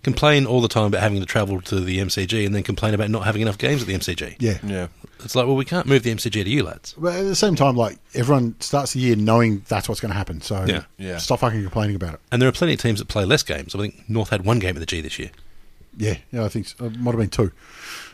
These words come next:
Speaker 2: Um, but
Speaker 1: Could have been three for
Speaker 2: well,
Speaker 1: main finals.
Speaker 2: Anyway, but the, the, the point is, you know that's where the grand final's gonna be. It's
Speaker 3: Yeah.
Speaker 1: Yeah.
Speaker 2: like, it's no surprises.
Speaker 3: Figure out a plan.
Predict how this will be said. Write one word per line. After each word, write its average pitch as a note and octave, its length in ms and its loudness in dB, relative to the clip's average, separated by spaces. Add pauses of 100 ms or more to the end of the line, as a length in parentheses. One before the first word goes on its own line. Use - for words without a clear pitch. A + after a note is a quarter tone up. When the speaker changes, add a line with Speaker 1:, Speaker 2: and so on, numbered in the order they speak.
Speaker 2:
Um, G#2+ 380 4
but - 260 4
Speaker 1:
Could A#2 100 -2
have G#2 60 2
been E2+ 80 0
three - 120 0
for E2 60 4
Speaker 2:
well, F2+ 80 4
Speaker 1:
main F#2+ 80 0
finals. F#2+ 360 -2
Speaker 2:
Anyway, C3 360 8
but C#3 140 2 (560)
the, C#3+ 220 0
the, B2 180 -2
the C3+ 100 -2
point C#3 280 6
is, A2 320 2 (200)
you B2 120 2
know C#3 140 8
that's C#3 200 6
where C3 80 4
the A2+ 40 4
grand A2+ 180 4
final's G#2+ 220 4
gonna G#2 120 0
be. C#3 180 2 (280)
It's G#2 280 -4
Speaker 3:
Yeah. G#2 160 2 (180)
Speaker 1:
Yeah. A#2 80 -2
Speaker 2:
like, A2 160 -2
it's - 120 -4
no C3+ 120 8
surprises. B2 460 0
Speaker 3:
Figure A2 120 -6
out F#2+ 60 -10
a - 40 -18
plan. A2+ 260 -6